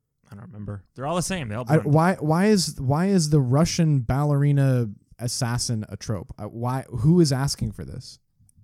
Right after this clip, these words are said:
Speaker 1: Probably middle-aged men.
Speaker 2: Why?
Speaker 1: I, uh,
Speaker 2: Why is Russia Vogue?
Speaker 1: I don't <laughs> know.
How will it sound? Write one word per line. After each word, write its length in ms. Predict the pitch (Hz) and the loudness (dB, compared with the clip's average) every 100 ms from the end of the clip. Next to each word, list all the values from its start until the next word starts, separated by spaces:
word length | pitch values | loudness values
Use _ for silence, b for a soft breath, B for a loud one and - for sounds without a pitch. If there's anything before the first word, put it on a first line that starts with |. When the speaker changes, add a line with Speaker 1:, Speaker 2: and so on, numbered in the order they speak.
| - - - | -10 -8 -8
Speaker 1:
Probably 200 | - 104 | -10 -10
middle-aged 380 | 101 107 110 101 | -8 -6 -6 -8
men. 280 | 101 107 127 _ _ | -10 -10 -12 _ _
Speaker 2:
Why? 600 | - 101 143 135 67 113 - _ | -14 -6 -4 -4 -8 -16 -20 _
Speaker 1:
I, 100 | 120 - - | -20 -20 -20
uh, 80 | 160 _ _ _ _ _ | -20 _ _ _ _ _
Speaker 2:
Why 200 | 143 180 | 0 4
is 140 | 180 | 4
Russia 520 | 135 120 170 - 165 131 | 4 6 4 6 4 4
Vogue? 480 | 107 165 139 104 - | 4 6 6 2 -8
Speaker 1:
I 120 | 180 | -8
don't 360 | 262 - - 294 | -6 -2 0 2
<laughs> 140 | - | 6
know. 220 | 170 139 | 6 4